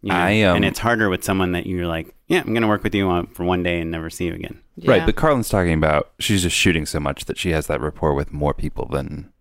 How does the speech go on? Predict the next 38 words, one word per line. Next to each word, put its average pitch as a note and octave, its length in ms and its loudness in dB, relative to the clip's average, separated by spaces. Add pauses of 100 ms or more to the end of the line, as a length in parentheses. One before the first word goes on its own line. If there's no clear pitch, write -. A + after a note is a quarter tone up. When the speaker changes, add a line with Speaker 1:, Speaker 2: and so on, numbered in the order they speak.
(140)
Speaker 2:
she - 180 -6
used - 200 -8
to. - 80 -6 (380)
Speaker 3:
Mm-hmm. F3+ 340 -6 (480)
Speaker 2:
Um, C#2 400 -2 (220)
I, F2 300 2 (280)
I F#2 200 2
have F2 580 2 (400)
basically G2+ 480 2
one C#2 400 -2
production - 440 -6
designer - 420 -10
I G1+ 60 -10
love. - 360 -10 (500)
And F2+ 80 0
it's D#2 140 -6
probably - 280 -2
the C2+ 140 -6
same - 320 -4
one, - 300 -8 (100)
basically, - 420 -6
that - 220 -10
you - 80 -8
have. - 300 -6 (720)
And E2 160 0
so D#2 520 2
if D#2+ 180 -4
you're F#2 300 4
working E2+ 420 2
and D2+ 140 -2
I'm F2 160 2
working D2+ 340 0
and C#2+ 140 -4
you D2+ 80 -2
book - 220 -2
her F2+ 80 2
first, - 580 0 (1000)
like, C#2+ 280 -2